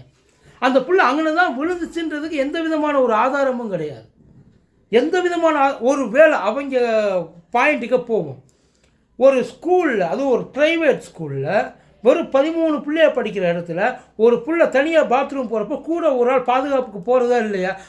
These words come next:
ஐயா, அங்கே விழுக வேண்டாம், வழுக்கி விழுந்துருச்சுன்னே வச்சுக்குவோம். ஏதோ ஒரு இடத்துல வழுக்கி வந்துருச்சு, பாம்பு கடிச்சிருச்சு, நாய் துரத்துது, ஏதோ ஒண்ணு பண்ணுது,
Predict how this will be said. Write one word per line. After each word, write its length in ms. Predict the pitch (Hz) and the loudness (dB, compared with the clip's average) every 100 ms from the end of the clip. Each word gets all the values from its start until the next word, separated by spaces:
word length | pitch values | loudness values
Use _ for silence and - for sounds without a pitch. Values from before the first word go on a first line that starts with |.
| - | -4
ஐயா, 260 | 202 220 269 | 0 4 4
அங்கே 280 | 240 311 | 2 0
விழுக 300 | 320 311 302 | 0 0 0
வேண்டாம், 420 | 254 220 180 160 - _ | -2 -2 -2 -4 -6 _
வழுக்கி 400 | 160 254 339 349 | 2 4 4 -2
விழுந்துருச்சுன்னே 540 | 359 302 269 240 220 233 | -2 -2 -4 -6 -6 -6
வச்சுக்குவோம். 420 | 185 147 131 107 _ _ _ _ _ _ _ _ _ _ _ _ | -6 -10 -16 -16 _ _ _ _ _ _ _ _ _ _ _ _
ஏதோ 200 | 196 247 330 | 2 4 6
ஒரு 120 | 311 | 4
இடத்துல 180 | 254 240 | 2 -2
வழுக்கி 300 | 226 254 254 | -2 -2 -4
வந்துருச்சு, 380 | 220 190 240 254 | -4 -6 -8 -4
பாம்பு 280 | 240 254 240 | -2 -2 -2
கடிச்சிருச்சு, 420 | 208 170 175 247 | -4 -4 -6 -2
நாய் 300 | 208 240 247 | 0 2 0
துரத்துது, 420 | 185 202 175 226 | -2 -4 -6 -8
ஏதோ 380 | 170 269 277 285 | 0 2 2 0
ஒண்ணு 260 | 320 269 214 | -2 -2 -6
பண்ணுது, 320 | 175 156 143 | -10 -12 -14